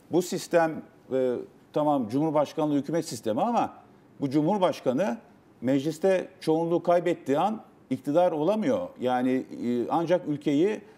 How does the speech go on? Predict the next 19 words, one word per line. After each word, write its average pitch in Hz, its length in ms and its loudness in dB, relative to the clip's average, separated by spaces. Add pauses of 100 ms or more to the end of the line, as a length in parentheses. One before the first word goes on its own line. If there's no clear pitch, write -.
(300)
e, - 40 -2 (340)
çok 165 180 0 (220)
ağır 170 260 2
bir 170 140 0
kriz 185 240 0
ortamında 139 580 0
bir 226 60 -2
süre 165 260 0
yönetebilir. 95 640 -4 (300)
Tekrar 170 300 2
seçime 160 340 -4
gitmek 165 300 -4
zorunda 160 340 -2
kalır. 98 260 -6 (440)
Bu 165 100 0
da 196 100 4
zaten 147 380 0
aslında 123 400 -2
sistemi 165 440 -4